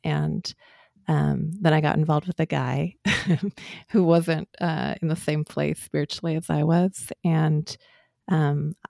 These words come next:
I went through the season where I thought that I wanted the guy more than I wanted Jesus, even though I said I wanted Jesus more. Um, and that just led to a lot of miser-, <laughs> misery and, um,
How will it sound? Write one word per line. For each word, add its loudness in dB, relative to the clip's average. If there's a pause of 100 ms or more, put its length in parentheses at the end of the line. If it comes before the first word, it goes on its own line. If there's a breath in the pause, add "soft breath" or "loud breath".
(180)
I 2
went 0
through 0
the -2
season -2
where 0 (100)
I -2
thought -4
that -2
I 2
wanted 2
the -2
guy 0
more 0
than 0
I 2
wanted 0
Jesus, -8
even 6
though 6
I 2
said 0
I 2
wanted 0
Jesus -12
more. -10 (640 soft breath)
Um, -2 (220)
and 4
that 4
just -6
led 0
to 0
a 4
lot 0
of 0
miser-, 0 (140 loud breath)
<laughs> -10
misery 2 (120)
and, 0
um, -2